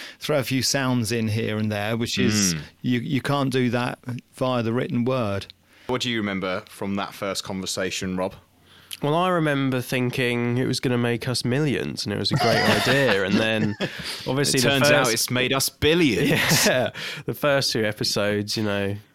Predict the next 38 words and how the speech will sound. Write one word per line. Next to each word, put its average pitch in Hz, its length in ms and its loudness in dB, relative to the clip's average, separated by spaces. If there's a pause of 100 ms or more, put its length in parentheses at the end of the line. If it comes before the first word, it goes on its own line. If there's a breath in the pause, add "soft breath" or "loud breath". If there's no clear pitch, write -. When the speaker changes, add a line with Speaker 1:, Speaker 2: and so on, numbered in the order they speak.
(120)
Speaker 3:
I 113 80 -4
got 107 220 -4
the 104 60 -4
new 104 220 -2
car, 113 680 0
the 110 100 -2
new 101 220 -2
house, 113 680 -2
and 117 80 0
it 107 80 -2
has 120 380 -2
Speaker 2:
<laughs> 113 80 0
Mm. 104 580 0
Speaker 3:
dried 113 360 0
up 110 200 -2
a 110 60 0
bit 95 240 0
in 101 80 0
the 101 80 0
last 101 400 -2
few 101 100 -2
episodes. 87 680 -2
But 101 200 -2
no, 117 240 0
I 92 60 -2
think 95 280 -4
it's - 160 -4
been, 98 400 0
<laughs> - 0 -
uh, 98 420 -2 (560 soft breath)
you 104 80 -8
know, 95 100 -4
more 95 180 -4
profitable 98 540 -4
than 98 400 -2
we 101 180 -4
could 104 180 -6
have 92 120 -6